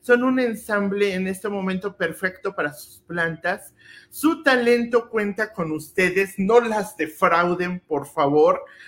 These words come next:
Háganlas lucir más y más. Algo con lo que se quieran despedir. Estamos llegando al final del programa, pero no va a ser el último, porque tenemos que seguir platicando de otras cosas. Y si a ustedes les encanta la idea,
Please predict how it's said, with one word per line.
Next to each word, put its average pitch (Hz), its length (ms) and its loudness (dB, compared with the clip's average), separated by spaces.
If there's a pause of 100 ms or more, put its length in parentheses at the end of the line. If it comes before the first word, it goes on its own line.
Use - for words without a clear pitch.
(180)
Háganlas 196 720 2
lucir 180 540 -4 (100)
más 196 340 -4
y 196 60 -8
más. 185 460 -2 (340)
Algo 277 460 2
con 254 100 -2
lo 220 100 -2
que 180 100 -8
se 180 180 -12
quieran 214 440 -2 (120)
despedir. 170 640 -6
Estamos 233 360 -6
llegando 208 240 -2
al 220 120 -2
final 185 420 -2
del 220 160 0
programa, 165 600 0 (380)
pero 190 200 6
no 240 140 4
va 294 80 4
a 285 80 -2
ser 254 160 -2
el 208 160 2
último, 220 560 -4
porque 180 220 -4
tenemos 190 380 -4
que - 100 -14
seguir 180 340 -8
platicando 190 680 -2
de 196 80 0
otras 170 540 -6
cosas. 226 800 0 (340)
Y 180 80 -10
si 190 140 -4
a 185 40 0
ustedes 220 360 -2
les 180 260 -6
encanta 196 540 -6
la 170 120 -2
idea, 190 280 0